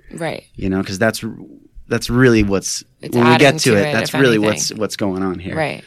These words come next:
Speaker 2: Um, and, um, you know, more recently, I, um, uh, am a, a cancer survivor, or a, a battled, uh,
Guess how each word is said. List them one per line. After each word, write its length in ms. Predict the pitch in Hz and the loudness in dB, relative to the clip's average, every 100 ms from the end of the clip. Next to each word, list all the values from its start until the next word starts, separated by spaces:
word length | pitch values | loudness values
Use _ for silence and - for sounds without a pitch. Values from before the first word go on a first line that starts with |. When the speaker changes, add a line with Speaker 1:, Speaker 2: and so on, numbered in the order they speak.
| - - - _ - | -20 -20 -20 _ -8
Speaker 2:
Um, 720 | 117 113 113 113 113 113 117 _ _ _ _ | -2 2 2 2 0 -2 -6 _ _ _ _
and, 460 | 110 107 110 110 107 | -4 0 0 0 0
um, 640 | 110 107 107 104 101 - - | 0 0 -2 -2 -4 -6 -8
you 140 | 127 | -6
know, 100 | 95 | -4
more 200 | 98 101 | -2 -2
recently, 680 | 104 107 113 104 104 101 98 - | 0 0 0 0 2 2 0 -4
I, 500 | 95 92 92 92 90 | -4 -2 -4 -6 -6
um, 680 | 95 95 95 90 90 87 87 _ _ _ _ - _ _ _ _ _ - | -6 -6 -6 -6 -6 -8 -10 _ _ _ _ -20 _ _ _ _ _ -8
uh, 840 | 95 95 90 - 53 50 - - - - - | -6 -6 -6 -8 -10 -10 -12 -14 -18 -20 -18
am 340 | - 92 92 87 | -12 -8 -8 -8
a, 260 | - 71 - _ - | -10 -12 -14 _ -12
a 60 | |
cancer 380 | - 120 113 135 | -2 0 2 2
survivor, 640 | 127 131 123 123 123 120 - - | 0 2 4 4 2 0 -4 -6
or 380 | 101 101 95 90 | -2 0 0 -4
a, 160 | 90 - - | -8 -12 -14
a 60 | - 110 - | -16 -16 -14
battled, 440 | - 101 98 95 95 | -4 -2 -2 -2 -2
uh, 520 | 92 92 90 90 | -2 -2 -4 -6